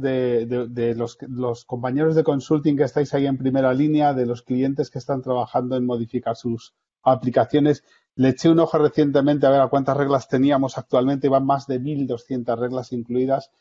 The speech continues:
en M T A y están completamente disponibles y están publicadas en, en un repositorio público y cualquiera puede acceder a ellas. Como soy el Product Manager, dejadme que os hable un poquito de roadmap y de lanzamientos, así que os cuento. Ah,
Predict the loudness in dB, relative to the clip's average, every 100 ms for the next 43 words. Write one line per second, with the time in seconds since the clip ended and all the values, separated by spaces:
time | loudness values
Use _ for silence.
0 | _ _ -4 -2 -2 -2 2 2 2 0
1 | -4 0 -2 0 -2 -2 0 -2 -2 -4
2 | -2 -2 0 -2 -4 -4 -2 -2 -4 -4
3 | -2 0 0 -2 -2 -4 -4 -6 -8 -6
4 | -6 -8 -12 -4 -4 -2 -4 -4 -2 0
5 | -2 -4 _ _ _ -2 0 0 2 2
6 | 2 2 2 0 -4 -4 -4 -6 -10 -20
7 | _ _ _ _ _ _ _ _ _ _
8 | _ _ 0 2 2 4 4 4 4 4
9 | 4 2 0 -2 0 0 0 0 0 -2
10 | -2 0 0 0 0 0 -2 -4 -6 -2
11 | 0 2 0 -2 -4 -2 -2 0 0 0
12 | -4 -6 -6 -6 -8 -4 -2 -2 -2 -2
13 | -4 -10 -10 -6 -4